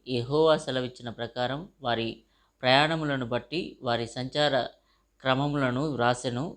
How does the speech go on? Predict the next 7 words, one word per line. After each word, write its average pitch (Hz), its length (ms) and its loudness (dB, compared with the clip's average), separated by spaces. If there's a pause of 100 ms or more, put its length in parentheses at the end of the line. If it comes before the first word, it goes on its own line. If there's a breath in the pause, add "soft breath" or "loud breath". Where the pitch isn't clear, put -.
వారి 120 240 -2
సంచార 156 420 0
క్రమముల 127 480 -4
ప్రకారం 120 560 -4 (160)
వారి 117 300 2
ప్రయాణములు 135 580 0
ఇవి. 131 500 0